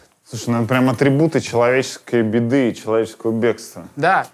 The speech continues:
Speaker 2: Фотообои, допустим. Конечно же, остались. Вот кто-то на ф-, на фоне этих фотообоев чаевничал. Пожалуйста, красотень. Лес.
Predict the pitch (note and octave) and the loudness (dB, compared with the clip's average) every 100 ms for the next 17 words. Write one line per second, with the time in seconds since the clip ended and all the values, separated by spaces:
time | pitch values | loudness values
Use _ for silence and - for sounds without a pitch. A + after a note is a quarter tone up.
0 | _ _ _ - - - G#3+ G#3+ F#3+ G3 | _ _ _ -18 -8 -2 0 0 0 2
1 | C4+ C#4+ A3+ E3 E3 F#3 D#3 - B2 A2+ | 2 2 2 0 -2 -2 -4 -6 -14 -14
2 | _ _ _ _ - _ - - - _ | _ _ _ _ -20 _ -20 -20 -20 _
3 | - F3 G3+ A#3 A3 G#3 G3 G#3 - E3 | 0 0 0 -4 -4 -6 -4 -4 -4 -4
4 | D3 D#3+ E3 A3+ A3 G3+ - F3+ G#3 G#3 | -4 -6 -4 -4 -2 -6 -8 -8 -4 -4
5 | G3 A3 G#3+ G3+ F#3 G#3 F#3+ G3 G3+ A#3+ | -4 -4 -4 -8 -8 -6 -2 -2 0 0
6 | A3 - - G#3+ A3+ G#3+ F#3 D#3 D#3 B2 | 0 -2 -8 -4 -2 -2 -4 -8 -10 -14
7 | _ _ _ _ - _ _ - E3+ F#3 | _ _ _ _ -20 _ _ -10 -4 -2
8 | G3+ F3+ - C#3 E3 D3+ G#3 G3+ C4 G#3 | -2 -4 -8 -8 -6 -2 -2 -2 -4 -4
9 | B2 - _ _ _ _ _ _ _ - | -6 -14 _ _ _ _ _ _ _ -20
10 | - - _ _ _ _ _ _ _ _ | -20 -20 _ _ _ _ _ _ _ _
11 | _ _ _ _ _ _ - _ _ _ | _ _ _ _ _ _ -20 _ _ _
12 | _ _ _ - C#3 E3+ G#3 - - | _ _ _ -8 -2 0 0 -2 -16